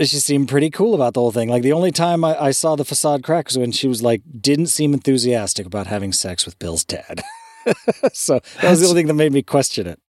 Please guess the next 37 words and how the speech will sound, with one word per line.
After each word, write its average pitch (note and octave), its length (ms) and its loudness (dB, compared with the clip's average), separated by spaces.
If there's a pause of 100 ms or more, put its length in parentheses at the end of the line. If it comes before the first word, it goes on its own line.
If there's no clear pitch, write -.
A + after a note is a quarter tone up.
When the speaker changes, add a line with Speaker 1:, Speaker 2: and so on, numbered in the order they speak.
(160)
Speaker 2:
That's - 340 2 (100)
interesting. G#2+ 800 0 (260)
Speaker 1:
And, D#3 160 2
and D#3+ 140 4
I D#3 40 2
kind G#3+ 200 2
of F#3+ 80 -2
feel A3+ 240 2
like E3 280 0
th-, C#3 220 -4
that C#3+ 240 0
was C3+ 220 0 (120)
probably E3+ 440 2
something D3 340 0
that C#3+ 100 0
was C3+ 160 0
kind B2 280 0
of, A2 200 -6 (300)
or B2 140 4
that A#2 180 2
was A#2+ 100 0
from B2 320 0
the G#2+ 200 2
why B2 340 2
not B2+ 320 0 (540)
school A#2+ 420 2
of G2+ 180 -2
building C3 280 2
stuff. A#2 160 -2
Like, B2+ 220 0
<laughs> - 20 -
"Well, F3 160 2
why E3+ 120 2
don't E3+ 120 0
we E3 100 2
make, D#3 260 0
like, D3+ 200 0